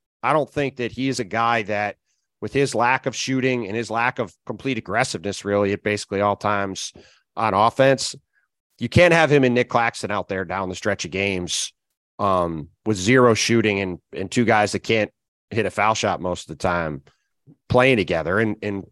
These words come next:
as McMahon said, if you look at the, over the course of the season,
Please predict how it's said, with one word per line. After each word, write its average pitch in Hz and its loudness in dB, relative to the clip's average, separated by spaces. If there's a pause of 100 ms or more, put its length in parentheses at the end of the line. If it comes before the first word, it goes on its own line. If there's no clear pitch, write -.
(440)
as 110 -4
McMahon 113 -2
said, 131 0
if - -14
you 117 -6
look 135 -2
at 110 -4
the, 95 -8
over 117 -2
the 101 -8
course 135 -2
of 110 -8
the 98 -8
season, 107 -4